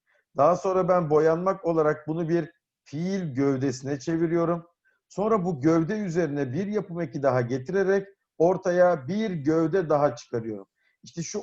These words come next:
ortaya çıkan son gövdemiz gövdeden türemiş gövdedir.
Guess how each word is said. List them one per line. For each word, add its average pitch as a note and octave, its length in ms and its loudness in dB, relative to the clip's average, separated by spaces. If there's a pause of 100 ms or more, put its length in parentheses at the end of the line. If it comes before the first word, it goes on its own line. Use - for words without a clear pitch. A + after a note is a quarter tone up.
ortaya F#3+ 480 0
çıkan F3 280 -4
son G3 520 -2
gövdemiz D3 720 0 (420)
gövdeden F#3 760 2
türemiş C3+ 600 -2
gövdedir. G#2+ 600 -4